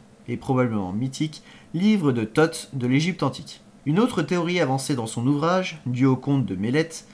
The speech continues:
associait les vingt-deux cartes d'atout du tarot aux vingt-deux lettres de l'alphabet hébreu. Cette correspondance fut reprise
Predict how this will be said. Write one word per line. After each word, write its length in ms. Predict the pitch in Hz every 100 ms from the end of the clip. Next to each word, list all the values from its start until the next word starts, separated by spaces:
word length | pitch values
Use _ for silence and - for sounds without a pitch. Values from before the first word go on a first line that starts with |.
| - - -
associait 800 | 190 190 175 - - 170 170
les 180 | 135 120
vingt-deux 340 | 117 160 151 143
cartes 400 | 156 147 - -
d'atout 420 | 117 127 131 151
du 160 | 127 101
tarot 540 | - 120 143 160 - - -
aux 120 | 123
vingt-deux 580 | 117 113 151 151 139 123
lettres 400 | 117 139 147 -
de 140 | 113 107
l'alphabet 600 | 127 135 117 101 127 -
hébreu. 300 | 127 107 82 - - - -
Cette 220 | - 147 139
correspondance 800 | 214 214 208 165 156 160 165
fut 220 | - - 123
reprise 760 | 127 143 - 143 143 143 151